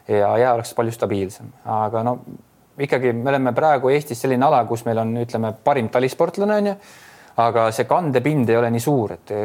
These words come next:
et kui meil on siin Tallinnas sada uisutajat, on ju, siis, äh, see nagu ei võrdu korvpalliga või jalgpalliga kohe kindlasti mitte. Et eks me üritame ise ka kogu aeg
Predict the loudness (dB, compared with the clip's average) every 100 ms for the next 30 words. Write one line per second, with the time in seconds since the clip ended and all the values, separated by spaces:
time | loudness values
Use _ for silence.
0 | -2 -2 0 0 2 2 0 -2 0 0
1 | 0 0 0 2 2 0 -2 -4 -2 -4
2 | -4 -6 -8 -4 -2 0 0 0 0 0
3 | 0 0 2 0 0 0 0 0 0 -2
4 | 0 -2 -2 -6 -6 -6 -4 -4 -2 -4
5 | -6 -12 -14 -16 -20 -20 -20 -20 -20 -20
6 | -6 -6 0 -2 2 2 2 2 0 0
7 | 0 0 2 2 4 4 4